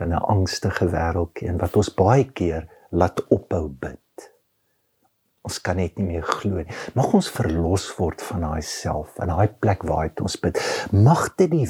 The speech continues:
ware ek wees wat bid, soos C S Lewis gesê het. Mag ons ervaar ons aanbidding skuif nie om hom in beheer te kry nie, maar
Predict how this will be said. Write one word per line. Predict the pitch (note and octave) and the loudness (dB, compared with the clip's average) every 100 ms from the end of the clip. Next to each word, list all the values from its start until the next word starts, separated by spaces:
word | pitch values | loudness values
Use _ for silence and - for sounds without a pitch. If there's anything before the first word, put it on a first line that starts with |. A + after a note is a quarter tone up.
| - | -2
ware | E2+ E2+ G2 A2+ - _ - | -2 0 -2 -4 -6 _ -4
ek | G#2 - - | -4 -6 -6
wees | F#2+ G2+ G2 - | -2 0 0 -4
wat | F2+ F#2 E2 D2+ | 0 0 0 -2
bid, | F#2 F2+ - | -2 -2 -8
soos | - F2+ - | -4 -4 -2
C | G2+ F2+ | 0 2
S | D#2+ | 2
Lewis | E2+ E2+ E2+ - | 0 0 -2 -4
gesê | - - - - A2 | -10 -10 -8 -8 -10
het. | - - - - - - - - - - - | -18 -20 -20 -20 -14 -12 -12 -14 -14 -14 -4
Mag | G#2+ B2+ - | 2 4 4
ons | E3 - | 2 2
ervaar | C3+ - - - A#2+ B2 B2+ B2 _ _ _ _ _ _ _ _ _ _ _ _ | 0 -2 -10 0 2 2 -2 -6 _ _ _ _ _ _ _ _ _ _ _ _
ons | B2 A#2 - | -2 0 2
aanbidding | A#2+ F2+ E2+ B2 E3 C#3 | 0 0 0 2 2 0
skuif | - - - A#2+ B2+ A#2 - - - - _ _ | -4 -6 0 2 2 0 -6 -12 -14 -18 _ _
nie | B2 F#3 | 4 6
om | F3 | 6
hom | A#2 G2 - _ _ | 2 -2 -10 _ _
in | A#2+ G2+ | 2 4
beheer | F#2 F2 A2 A2 - | 4 2 2 -2 -6
te | |
kry | G2 - G2 A2 G2 | -6 -2 2 2 2
nie, | D2 D2+ _ _ _ _ _ | 0 -8 _ _ _ _ _
maar | F#2 F2+ | 0 0